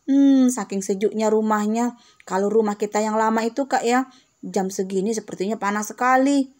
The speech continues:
Iya, eh, Dek, sepertinya di situ ada sepeda, Dek. Yuk, kita main sepeda, yuk. Oh, iya, Kak, ayo kita main sepeda. Kak, Mio tadi kemana ya, Kak, ya? Nah, iya itu dia ya. Kemana Mio tadi?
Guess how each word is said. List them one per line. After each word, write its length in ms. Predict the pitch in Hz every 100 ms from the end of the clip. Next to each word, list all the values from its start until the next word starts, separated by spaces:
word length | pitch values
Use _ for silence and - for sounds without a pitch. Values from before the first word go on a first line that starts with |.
| _ _ -
Iya, 320 | 202 196 180 -
eh, 160 | 220 - _ _
Dek, 300 | 240 240 _
sepertinya 420 | - 202 196 196 247
di 80 |
situ 140 | 214 226
ada 160 | 226
sepeda, 480 | 240 - 269 254 294
Dek. 320 | 277 311 - _ _ _ _ _ _ _ _ _ _ _
Yuk, 160 | 240 247
kita 220 | 233 233
main 180 | 226 240
sepeda, 340 | 247 254 254 285
yuk. 160 | 302 - _ _ _ -
Oh, 140 | 262 - _
iya, 300 | - 233 247
Kak, 160 | 247 -
ayo 80 | 202
kita 220 | 214 233
main 180 | 233 240
sepeda. 380 | 247 247 262 - _ -
Kak, 460 | 320 - - _ -
Mio 220 | 214 220
tadi 260 | 214 240 330
kemana 480 | 294 269 202 247
ya, 140 | 320 320
Kak, 140 | 320
ya? 160 | 320 349 - _ _ _
Nah, 120 | 190 - -
iya 160 | 190
itu 120 | 180 208
dia 240 | 277 330
ya. 160 | 294 370 _ _
Kemana 480 | - 196 185 214 285 277
Mio 240 | 285 285
tadi? 280 | 269 262